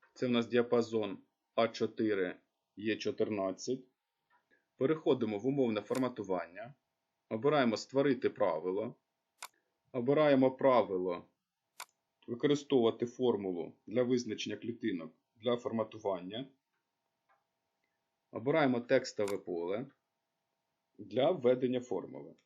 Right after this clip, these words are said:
І формула, яка визначає заливку клітинок, нам потрібно буде поширювати на діапазон А чотири, Є чотирнадцять. І вона має діяти у нас так. Якщо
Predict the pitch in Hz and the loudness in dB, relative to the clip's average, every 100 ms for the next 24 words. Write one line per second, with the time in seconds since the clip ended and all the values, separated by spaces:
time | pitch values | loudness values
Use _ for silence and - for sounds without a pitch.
0 | _ _ _ _ _ - 143 151 - - | _ _ _ _ _ -6 -4 -4 -6 0
1 | 165 147 117 101 90 87 - _ 110 143 | 4 4 2 0 -2 -6 -14 _ -8 -2
2 | 151 143 139 139 - 123 104 92 78 _ | 0 0 2 0 4 4 4 0 -6 _
3 | _ _ _ _ _ _ _ _ _ _ | _ _ _ _ _ _ _ _ _ _
4 | _ - - 127 139 - 117 127 127 220 | _ -8 0 2 2 0 -4 -4 -2 -2
5 | 160 92 - _ _ _ _ _ _ _ | -2 -4 -12 _ _ _ _ _ _ _
6 | - 170 175 160 156 147 135 135 123 120 | 0 0 0 -2 -2 -2 0 0 0 0
7 | 135 - 143 131 120 120 113 120 113 - | 0 0 0 2 2 4 4 4 2 -2
8 | 120 113 127 120 113 98 92 - 110 104 | -2 0 2 0 -2 -8 -10 -2 0 0
9 | 104 104 165 214 104 110 156 147 143 151 | -2 -4 -2 -2 -2 -4 -4 -4 -4 -2
10 | 123 - - - _ _ _ _ - 110 | 0 -2 -10 -20 _ _ _ _ -12 -4
11 | 127 185 220 139 147 151 131 - 110 143 | 0 0 0 0 0 2 2 2 -6 -2
12 | 143 - 120 117 131 - 107 80 - _ | 0 2 0 2 0 -2 0 0 -4 _
13 | - 123 - 165 156 | -8 -6 -4 0 -2